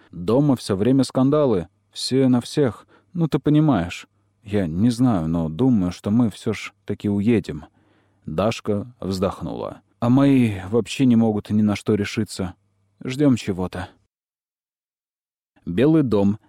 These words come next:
Вашингтон. Резиденция президента С Ш А. Понедельник, одиннадцатое августа две тысячи двадцать пятого года. Местное время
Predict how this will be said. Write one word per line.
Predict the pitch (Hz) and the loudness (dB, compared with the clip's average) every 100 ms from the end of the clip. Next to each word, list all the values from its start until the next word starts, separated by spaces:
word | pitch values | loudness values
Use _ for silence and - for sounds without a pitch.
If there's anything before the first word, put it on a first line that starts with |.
| _ | _
Вашингтон. | 85 98 117 120 104 - 53 - _ - | -4 -2 0 0 0 -4 -10 -12 _ -4
Резиденция | 87 101 120 131 143 - 139 | 0 2 2 4 2 2 0
президента | 127 120 117 120 127 117 | 0 0 0 2 2 0
С | - 117 | -2 -4
Ш | - - | -4 -6
А. | 113 | -4
Понедельник, | - 117 113 110 127 127 139 - | 0 2 2 4 4 6 4 0
одиннадцатое | 131 117 117 123 117 123 107 98 85 | -4 0 4 4 2 -2 0 0 0
августа | 107 120 123 123 127 | 0 0 -2 -2 -2
две | 95 85 | -2 -2
тысячи | - 117 - 127 131 | 0 -2 -2 -4 -4
двадцать | 107 107 - 120 | 0 0 -2 -4
пятого | - 95 95 110 | -2 -2 -2 -2
года. | 120 120 67 | 0 0 -2
Местное | 73 92 87 92 87 | -2 -2 -2 -4 -4
время | - 127 135 | 0 2 2